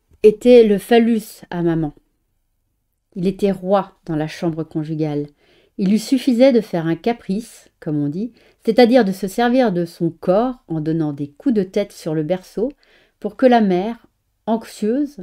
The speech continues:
quitte le lit conjugal, passe par toutes ses volontés, satisfasse non pas ses besoins,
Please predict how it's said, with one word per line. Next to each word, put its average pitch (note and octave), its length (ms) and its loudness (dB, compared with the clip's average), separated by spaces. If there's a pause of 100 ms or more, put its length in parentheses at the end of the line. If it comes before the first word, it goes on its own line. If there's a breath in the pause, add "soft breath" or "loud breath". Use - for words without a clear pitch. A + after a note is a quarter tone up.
(220)
quitte A#3 260 -8
le G3+ 120 -2
lit G#3 240 -4
conjugal, F#3 760 -4 (520)
passe G#3+ 200 -2
par - 240 -8
toutes A3+ 180 -8
ses G3+ 200 -2
volontés, F#3+ 640 -4 (400 soft breath)
satisfasse G#3+ 920 -4
non F#3 180 -4
pas F#3+ 140 -4
ses F3+ 180 -6
besoins, A3+ 460 -4